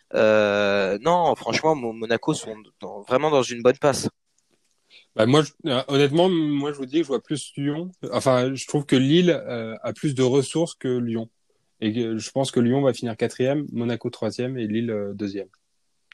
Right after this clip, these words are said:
Speaker 1: Oui, bah, de, de toute façon, tout est possible, hein. Moi, je, je ne suis, en tant que supporter, je ne suis absolument pas serein pour cette fin de saison. Euh, donc, euh, ça sera,
Speaker 2: Parce qu'on
Speaker 1: euh,
Speaker 2: par-, on parle de Lille, on parle de Lille et de son manque de, de régularité, en tout cas,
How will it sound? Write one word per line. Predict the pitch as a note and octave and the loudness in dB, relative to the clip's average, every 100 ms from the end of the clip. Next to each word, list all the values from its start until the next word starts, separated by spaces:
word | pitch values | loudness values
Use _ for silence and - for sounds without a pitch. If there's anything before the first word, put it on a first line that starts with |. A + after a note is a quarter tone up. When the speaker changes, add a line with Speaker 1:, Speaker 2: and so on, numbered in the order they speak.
| - | -4
Speaker 1:
Oui, | D#3 | -2
bah, | A#2+ | 4
de, | A2+ G2+ - | 4 2 -2
de | A#2 | -6
toute | A2+ - - | -6 -6 0
façon, | B2+ C#3+ | 2 2
tout | C3+ - B2 | -4 0 0
est | |
possible, | - A#2 A2 G2+ - | 0 -4 -2 -4 -6
hein. | G#2 G2 | -4 -2
Moi, | G#2+ | 0
je, | A2 A#2 G#2+ | 0 2 0
je | A#2 B2+ | 2 4
ne | |
suis, | A2 B2 C3 - - | 4 4 0 -2 -4
en | - | 0
tant | B2+ C3+ | 4 4
que | |
supporter, | B2 C3+ C#3+ A#2+ E3 D3 | 4 2 0 4 4 4
je | B2 | 0
ne | A#2+ | -2
suis | - C3+ | 2 2
absolument | - - - F3+ F3 D#3+ D#3 | 2 0 6 6 6 2 2
pas | D3+ | 2
serein | C#3 D3 D3 | 2 0 0
pour | C3+ B2+ | -2 -2
cette | A#2+ - | -2 -4
fin | A#2+ | -6
de | |
saison. | A#2 A2+ A#2+ - - - - - | -4 -2 -4 -12 -20 -20 -18 -4
Euh, | C3 G2+ G2+ G2 | 0 2 2 0
donc, | G#2 G#2+ - | -4 -4 0
euh, | A2+ | 2
ça | - G#2+ | 2 -2
sera, | - A2 | 2 6
Speaker 2:
Parce | A#2+ | 6
qu'on | A2+ | 6
Speaker 1:
euh, | G#2 | 6
Speaker 2:
par-, | - - | 4 2
on | C#3 C3+ | -2 2
parle | D#3+ D3+ | 2 2
de | C#3+ | 0
Lille, | D3 F3+ D3 - | 0 -4 -4 -8
on | B2+ | -8
parle | B2+ C3 | -4 -4
de | C3 | -4
Lille | C#3+ D#3+ | -4 -6
et | B2+ A2+ | -6 -8
de | A2+ | -12
son | A2 C3 | -12 -12
manque | A#2 A2+ A#2+ B2+ - | -10 -6 -4 -4 -2
de, | A2+ G#2+ G#2+ G#2 G#2 G#2 | -2 0 -4 -4 -8 -10
de | G#2+ | -6
régularité, | A2 G#2+ A2 A2 A2 G#2+ | -4 -2 -2 -2 -2 -2
en | A#2+ G2+ | -4 -6
tout | - | -10
cas, | A2 | -12